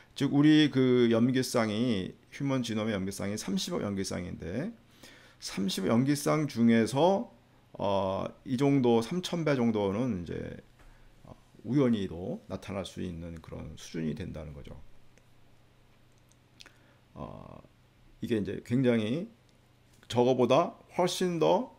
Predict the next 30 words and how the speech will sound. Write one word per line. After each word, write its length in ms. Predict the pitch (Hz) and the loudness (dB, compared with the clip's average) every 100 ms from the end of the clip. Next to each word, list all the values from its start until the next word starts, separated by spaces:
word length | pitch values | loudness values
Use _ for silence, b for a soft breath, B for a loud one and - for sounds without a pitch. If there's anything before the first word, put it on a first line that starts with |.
| - | -20
어, 320 | - 95 98 95 | -8 -4 -2 0
라이클리드가 1040 | 104 117 - 117 107 92 95 107 98 - - - | -2 -2 -2 0 0 -2 -4 -4 -6 -10 -18 -20
커야 720 | - 202 175 107 135 92 73 - b b b b | -2 2 2 2 0 -4 -10 -20 b b b b
그것은 460 | - 104 98 110 98 | -4 -2 -2 -4 -4
이제 240 | 95 92 - | -6 -6 -8
그 160 | - 90 | -12 -10
우연이 380 | 104 117 110 107 | 2 4 4 0
아니고 600 | 98 87 82 92 165 233 - | -6 -10 -10 -6 -6 -8 -12
이런 380 | 92 92 90 87 | -10 -8 -8 -10
이제, 240 | 80 73 - b b b b | -12 -14 -16 b b b b
아, 220 | - - - | -18 -18 -14
낮은 400 | 98 101 117 113 | -6 -2 0 0
빈도를 680 | 107 104 98 95 107 120 - | 0 -2 -2 -4 -6 -6 -8
이제 220 | 87 90 - | -12 -12 -12
오버컴하는, 1000 | 104 117 123 120 98 107 87 92 101 82 - - | -6 -4 -4 -4 -6 -6 -8 -8 -8 -10 -10 -6
이게 100 | 120 | -4
두 140 | 127 | -2
개를 140 | 156 | -2
곱하게 400 | 151 - 175 160 | -2 -6 -2 -2
되면, 600 | 117 98 95 120 98 82 - | -2 -2 -4 -4 -6 -8 -12
어, 380 | 90 85 82 80 - - | -12 -12 -12 -14 -16 -14
삼천하고 760 | - 160 - 147 123 123 143 | -12 -10 -6 -4 -2 -4 -6
삼 160 | - 160 | -10 -10
곱하기 340 | 135 120 117 | -8 -6 -6
십 100 | 117 | -6
마이너스 240 | 110 101 | -8 -8
육 120 | 104 - | -14 -10
승을 300 | 101 95 - | -10 -8 -10
곱하면, 600 | - - 92 110 147 - b b b b - | -14 -10 -8 -6 -8 -12 b b b b -18
어, 340 | - - 50 | -16 -14 -16